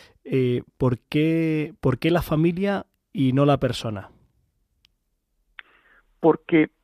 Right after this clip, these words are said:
Speaker 2: la persona, eh, podríamos definirla con cuatro, definirla, perdón,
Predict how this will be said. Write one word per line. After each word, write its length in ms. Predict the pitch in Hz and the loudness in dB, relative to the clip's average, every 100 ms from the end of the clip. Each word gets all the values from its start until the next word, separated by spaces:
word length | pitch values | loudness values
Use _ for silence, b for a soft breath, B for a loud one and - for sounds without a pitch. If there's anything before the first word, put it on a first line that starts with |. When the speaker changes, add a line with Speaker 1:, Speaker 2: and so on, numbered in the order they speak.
| _ _ _ _ _ 156 | _ _ _ _ _ 2
Speaker 2:
la 200 | 175 240 | 2 2
persona, 680 | - 175 - 214 190 185 - _ _ _ _ _ _ _ _ _ _ - - | 0 -4 0 0 0 -4 -10 _ _ _ _ _ _ _ _ _ _ -16 -10
eh, 140 | 147 165 _ _ | -4 -4 _ _
podríamos 380 | 147 156 185 196 | 2 4 4 2
definirla 500 | 190 175 175 196 208 | 0 0 -2 2 0
con 240 | - 170 | 2 -2
cuatro, 520 | 165 180 185 202 202 - _ - | 0 0 2 4 2 2 _ -16
definirla, 540 | - 143 160 170 185 | -10 -4 0 2 2
perdón, 380 | - 151 131 123 | 2 0 0 -2